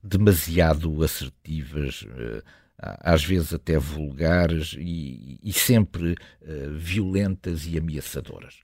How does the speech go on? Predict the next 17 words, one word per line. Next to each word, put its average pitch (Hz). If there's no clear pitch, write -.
E, 233
portanto, -
provavelmente 190
teria 202
muitos 160
inimigos. 131
Muitos 143
inimigos. -
A 110
simplificação 139
de -
que -
isto 104
é 107
apenas 92
o 98
produto 104